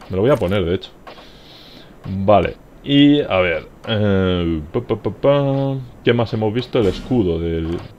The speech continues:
El escudo... Este, ¿no? Escudo de torre, madre mía. Esto tiene que pesar un, una puta barbaridad. Fijaos, se me pone en ochenta con seis. Eh, vale.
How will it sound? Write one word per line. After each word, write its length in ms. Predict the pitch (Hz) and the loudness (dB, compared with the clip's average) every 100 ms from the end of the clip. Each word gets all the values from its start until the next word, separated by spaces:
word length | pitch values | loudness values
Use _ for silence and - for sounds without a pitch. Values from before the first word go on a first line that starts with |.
| - - - - - | -20 -20 -20 -20 -14
El 80 | 95 | -12
escudo... 520 | 87 - 120 127 135 | -12 -10 -4 -2 -2
Este, 300 | - 113 - | -2 -4 -4
¿no? 160 | 92 131 | -4 -6
Escudo 400 | 110 - 139 139 | -6 0 4 6
de 100 | 104 | 6
torre, 320 | 95 123 82 | 4 2 2
madre 260 | 90 113 87 | -2 -2 -2
mía. 200 | 110 87 | -4 -6
Esto 180 | 87 - | -10 -8
tiene 180 | 113 110 | -4 -2
que 20 | |
pesar 300 | 104 101 117 | -4 -4 -2
un, 440 | 123 117 95 90 85 95 | -2 -2 -6 -6 -8 -6
una 160 | 92 | -4
puta 400 | 87 - 104 101 | -6 -6 -4 0
barbaridad. 500 | 92 87 85 104 101 | 0 0 0 2 2
Fijaos, 340 | - 95 110 - | 0 0 0 0
se 60 | |
me 100 | 92 | -4
pone 180 | 92 120 | -2 0
en 60 | 113 | -2
ochenta 480 | 92 - 123 107 | -4 -4 -2 0
con 200 | 90 85 | 0 -2
seis. 240 | 87 110 87 - - - - - - - - - - - - - - - - - - - - | -4 -4 -6 -8 -20 -20 -20 -20 -20 -20 -20 -20 -20 -20 -20 -20 -20 -20 -20 -20 -20 -18 -2
Eh, 580 | 104 101 98 95 95 98 | 4 6 6 6 4 6
vale. 280 | 135 131 | 8 8